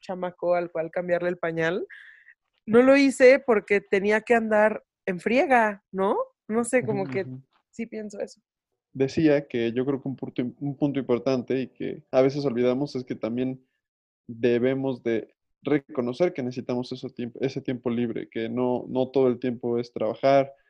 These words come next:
Speaker 2: no todo el tiempo es tenerlo planeado, no todo el tiempo es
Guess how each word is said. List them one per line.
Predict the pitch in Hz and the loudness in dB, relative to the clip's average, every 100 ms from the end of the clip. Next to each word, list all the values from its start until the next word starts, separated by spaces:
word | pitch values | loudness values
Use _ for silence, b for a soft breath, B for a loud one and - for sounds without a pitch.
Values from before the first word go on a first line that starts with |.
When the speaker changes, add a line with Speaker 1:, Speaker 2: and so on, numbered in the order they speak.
| _ _ | _ _
Speaker 2:
no | 131 123 | -6 -4
todo | 127 | 0
el | 123 120 | -2 -2
tiempo | 123 120 120 120 | -6 -6 -4 -2
es | 117 | -2
tenerlo | - 117 117 117 | -6 -8 -6 -6
planeado, | 117 113 123 127 120 | -4 -4 0 0 0
no | 117 117 | -2 -8
todo | - 117 | -4 -4
el | 113 | -4
tiempo | 117 117 110 117 | -6 -10 -6 -4
es | 117 113 | -4 -6